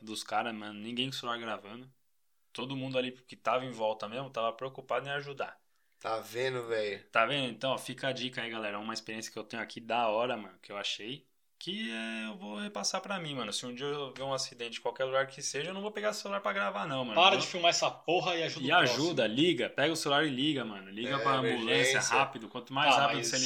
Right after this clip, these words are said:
Speaker 1: ligar, mais rápido o cara vai ser salvo. Se, né? Porque às vezes fração de segundos lá pode salvar a vida. E aí, mano, nisso eu, eu,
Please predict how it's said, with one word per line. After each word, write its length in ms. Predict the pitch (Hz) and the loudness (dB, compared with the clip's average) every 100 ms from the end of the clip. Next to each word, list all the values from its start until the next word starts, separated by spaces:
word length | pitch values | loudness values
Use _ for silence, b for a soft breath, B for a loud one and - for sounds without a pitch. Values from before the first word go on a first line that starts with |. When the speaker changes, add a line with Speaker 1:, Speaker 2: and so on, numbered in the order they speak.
| 120 | 4
Speaker 1:
ligar, 260 | 123 151 | 6 4
mais 260 | 147 143 135 | 4 -2 2
rápido 400 | 143 151 143 147 | 2 2 -8 -8
o 60 | |
cara 220 | 139 139 143 | -2 0 4
vai 460 | 139 139 131 117 - B B B | 2 2 -2 -4 -10 B B B
ser 260 | - 131 | -6 -2
salvo. 460 | 127 - 123 113 98 _ _ _ - _ - - | 0 2 4 2 -2 _ _ _ -20 _ -16 -6
Se, 300 | - 117 110 - | -4 -4 -12 -20
né? 220 | 110 113 | -8 -6
Porque 160 | 120 117 | -6 -4
às 100 | 101 | -4
vezes 200 | 104 110 | -4 -10
fração 460 | - 113 104 113 110 | -2 0 0 -2 -8
de 240 | 110 104 | -10 -8
segundos 600 | - - 107 107 117 107 | -6 -6 -8 -10 -10 -8
lá 180 | 104 107 | -6 -6
pode 240 | 131 127 | -6 -6
salvar 280 | - 135 156 | -6 -6 -6
a 40 | |
vida. 240 | 143 120 - _ _ _ _ _ - | -4 -6 -8 _ _ _ _ _ -2
E 120 | 120 131 | 4 6
aí, 200 | 139 165 | 6 6
mano, 320 | 196 131 90 _ _ _ _ _ _ _ - - _ _ _ _ _ _ - | 4 2 -2 _ _ _ _ _ _ _ -10 -10 _ _ _ _ _ _ -4
nisso 320 | 127 196 190 | 2 4 4
eu, 400 | - - _ - | 2 -6 _ -14
eu, 160 | 143 | -10